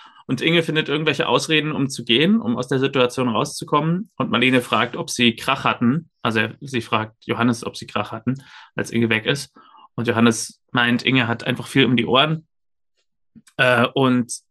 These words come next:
weil Johannes und Inge eigentlich auf Clara aufpassen sollen, während Marlene und Christian in Venedig sind, ähm, meint Marlene, sie können diese Reise auch absagen, wenn Inge und Johannes nicht miteinander klarkommen.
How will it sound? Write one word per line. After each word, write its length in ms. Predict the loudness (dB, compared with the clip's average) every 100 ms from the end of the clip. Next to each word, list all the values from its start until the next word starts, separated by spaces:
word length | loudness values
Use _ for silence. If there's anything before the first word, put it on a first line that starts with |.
| _ _ -16
weil 640 | 0 2 4 4 2 -2 _ _ _ _ _
Johannes 420 | -8 -2 0 0 -2
und 200 | -2 0
Inge 280 | 2 2
eigentlich 500 | 0 -2 -2 -2 -2
auf 240 | 0 -2 -2
Clara 480 | -4 -2 0 -2 -2
aufpassen 880 | -6 -6 -4 -4 0 2 2 0 -8
sollen, 680 | -4 -2 0 0 -2 -4 _ -4
während 520 | 0 4 2 2 -4
Marlene 440 | -4 0 2 2
und 200 | 0 -4
Christian 340 | -4 -2 0 0
in 180 | 0 2
Venedig 420 | 2 2 0 -4
sind, 340 | -8 -8 -10 _ _ _ _ _ _ -20 _ _ _
ähm, 560 | 0 2 4 4 4 0 _ _ _ _ _ _ _ _ _ _ _ -4
meint 260 | 0 2
Marlene, 280 | 2 2 2
sie 140 | 0 -2
können 200 | -2 0
diese 220 | 0 2
Reise 260 | 2 2
auch 180 | 0 0
absagen, 580 | -2 -2 0 2 2 0
wenn 220 | -2 -2
Inge 200 | -2 0
und 160 | 0 -2
Johannes 340 | -2 -2 -2
nicht 180 | -4 -6
miteinander 420 | -6 -4 -4 -4
klarkommen. 600 | -6 -6 -6 -6 -10 -10